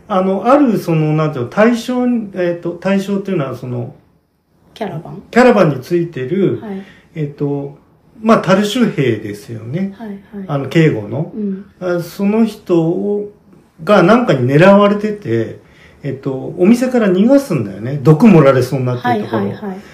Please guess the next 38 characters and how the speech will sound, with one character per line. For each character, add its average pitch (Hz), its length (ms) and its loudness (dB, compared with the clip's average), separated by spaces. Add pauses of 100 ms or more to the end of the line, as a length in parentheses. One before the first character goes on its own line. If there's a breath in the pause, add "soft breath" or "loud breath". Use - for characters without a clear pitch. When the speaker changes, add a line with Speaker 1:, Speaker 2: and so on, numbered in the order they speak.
(120 loud breath)
Speaker 1:
で、 196 100 2
そ 233 180 0
こ 262 180 -2
に、 262 400 2 (320 loud breath)
あ 175 100 0
の、 180 160 4
そ 175 180 -2
の 220 220 4
後、 196 480 0 (460 soft breath)
あ 160 160 -4
の、 - 720 -6
調 240 260 4
べ 233 80 6
に 127 160 2
来 - 140 -20
た 127 320 0 (480)
や 147 180 0
つ 135 160 -6
が、 123 220 -2
予 175 160 8
後 151 180 6
の 110 160 0
人 113 300 0
が 110 140 2
い-、 104 140 -4 (220)
あ 127 100 -2
の、 120 300 -2 (240)
予 196 140 -2
後 185 160 0
の 123 180 -2
そ 123 80 -10
の、 113 220 -6
な 117 140 -4
ん 120 80 -6
て 113 100 -14
い - 20 -12
う 110 60 -14
の？ 139 120 -12